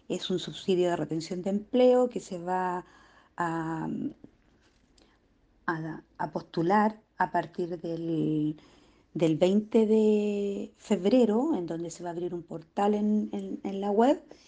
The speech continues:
donde las empresas van a poder postular cumpliendo ciertos requisitos, y en las cuales se les va a otorgar por emple-, por trabajador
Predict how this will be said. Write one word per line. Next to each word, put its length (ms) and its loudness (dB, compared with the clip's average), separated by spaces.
donde 220 -4
las 160 -6
empresas 420 -6
van 140 -4
a 80 -6
poder 160 -4
postular 500 0
cumpliendo 440 0
ciertos 320 -2
requisitos, 760 2
y 60 0
en 80 2
las 100 -4
cuales 440 2
se 120 -4
les 220 -2
va 300 2
a 140 0
otorgar 640 0
por 200 4
emple-, 520 0
por 360 0
trabajador 800 2